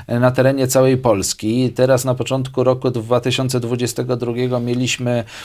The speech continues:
rozstrzygnięte w Ministerstwie Sprawiedliwości konkursy, które wyłoniły podmioty,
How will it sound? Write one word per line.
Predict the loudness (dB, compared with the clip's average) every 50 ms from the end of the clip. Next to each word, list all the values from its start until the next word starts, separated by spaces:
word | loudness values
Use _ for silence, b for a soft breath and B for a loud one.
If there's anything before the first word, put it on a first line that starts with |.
| B B -2
rozstrzygnięte | 2 2 4 4 4 2 0 -2 -2 -2 -2 -2 -2 0 -2 -2 0 0 -2
w | -2
Ministerstwie | 0 -2 -2 -4 -2 -2 -2 -2 -2 -4 -6 -6
Sprawiedliwości | -4 -2 -2 -2 -2 -4 -4 -2 0 0 0 -2 -4 -6 -6
konkursy, | -4 -4 -4 -4 -2 0 0 0 2 0 0 2 0 0
które | 0 -2 -2 2 2 2 2
wyłoniły | 4 2 2 4 4 2 2 2 2 2 2 2
podmioty, | 2 0 -2 0 2 2 4 4 4 2 2 0 -2